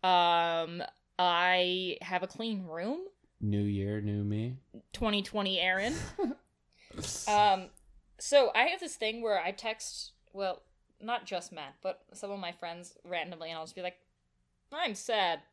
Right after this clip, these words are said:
Speaker 1: or, "I want a nap," which is probably a good thing because I took decided naps. And Matt has tuck-, taken it upon himself to remind me every single time that I say anything negative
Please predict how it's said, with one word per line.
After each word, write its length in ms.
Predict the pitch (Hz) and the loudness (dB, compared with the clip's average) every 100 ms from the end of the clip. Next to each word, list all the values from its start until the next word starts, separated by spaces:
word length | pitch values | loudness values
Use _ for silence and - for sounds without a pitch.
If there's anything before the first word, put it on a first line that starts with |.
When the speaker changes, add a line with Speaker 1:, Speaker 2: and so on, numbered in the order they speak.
| _ 180 | _ -10
Speaker 1:
or, 180 | 170 - _ 330 | -10 -12 _ -8
"I 160 | 302 | -4
want 180 | 233 214 | -4 -4
a 60 | 226 | 0
nap," 320 | 254 202 - _ _ _ _ _ _ _ _ _ | 2 2 0 _ _ _ _ _ _ _ _ _
which 180 | 226 240 | -6 -4
is 100 | 226 | -6
probably 320 | - 277 208 | -4 -4 -2
a 40 | 180 | -4
good 160 | 180 175 | -6 -10
thing 180 | 170 165 | -12 -14
because 220 | 156 160 | -14 -10
I 180 | 151 - _ _ | -10 -12 _ _
took 160 | 165 | -20
decided 320 | 160 160 151 156 | -14 -12 -12 -10
naps. 280 | 147 - _ _ _ - - - _ | -12 -14 _ _ _ -20 -20 -20 _
And 260 | - 214 208 | -2 0 4
Matt 200 | 247 370 | 6 6
has 140 | 339 | 2
tuck-, 280 | - 294 - | 0 0 2
taken 220 | 247 247 | 0 0
it 80 | 214 | 0
upon 220 | 202 214 | -2 -2
himself 500 | 202 196 185 175 - - | -4 -2 0 -2 -6 -8
to 220 | 214 190 | -6 -4
remind 460 | 190 190 196 202 196 | -4 -2 0 0 0
me 100 | 180 | 0
every 220 | 185 190 | 0 -6
single 220 | 185 175 | -8 -10
time 260 | - 185 175 | -4 -4 -2
that 80 | 165 | -4
I 80 | |
say 220 | 165 180 165 | -4 -4 -6
anything 380 | 170 180 175 | -6 -10 -6
negative 420 | 180 185 170 165 | -4 -2 -2 -4